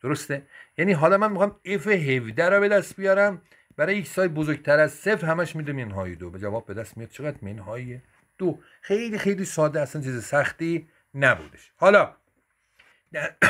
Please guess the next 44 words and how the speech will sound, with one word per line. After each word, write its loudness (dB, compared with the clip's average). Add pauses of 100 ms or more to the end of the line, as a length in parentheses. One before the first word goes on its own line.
(140)
<coughs> 2
در 6
این -6
یکی -2
چی -10
کار 2
کنیم؟ -8 (1300)
خیلی 2
دقت 2
کن، -12 (380)
چون -8
بحث 4
رادیکال 2
هست. 0
یه -6
نکته -8
اینجا -10
بهت -8
می‌گم، -10
اینا -8
رو -8
بلدی. 0 (520)
برای 4
ایکس -4
های 4
بزرگتر -2
از -2
یک -6
میگه 0
از 2
این -4
استفاده -4
کن، -6
ایکس -10
های -4
کوچکتر -8
مساوی -6
به -6
یک -4
از -2
این -4
ضابط -12
استفاده -14
کن. -16